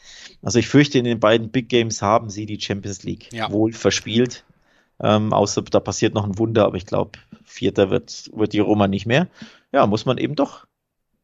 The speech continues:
Speaker 1: die Conference League gewinnen. Wobei, dann springt am Ende au-, auch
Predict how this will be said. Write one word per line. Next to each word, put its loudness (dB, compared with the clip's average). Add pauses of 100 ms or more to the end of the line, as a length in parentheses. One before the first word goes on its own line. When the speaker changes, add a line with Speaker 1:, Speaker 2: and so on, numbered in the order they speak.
(880)
Speaker 1:
die -12
Conference -2
League -6
gewinnen. -2
Wobei, 4 (380)
dann 0
springt -4
am -2
Ende 2
au-, 2
auch 2